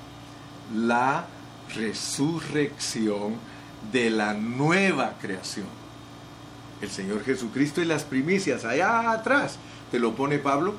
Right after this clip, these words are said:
primicias de la resurrección. Él es el único que ha resucitado con el poder de la resurrección.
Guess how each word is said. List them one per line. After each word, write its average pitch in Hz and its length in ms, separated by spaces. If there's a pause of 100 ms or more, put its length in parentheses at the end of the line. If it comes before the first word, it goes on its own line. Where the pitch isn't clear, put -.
(560)
primicias 123 920
de 107 100
la 101 140
resurrección. 107 720 (760)
Él 120 460 (400)
es 120 220
el 107 240 (120)
único 139 600
que 107 100
ha 110 40
resucitado 113 840 (440)
con 123 200
el 107 160
poder 110 500
de 104 120
la 98 120
resurrección. 95 680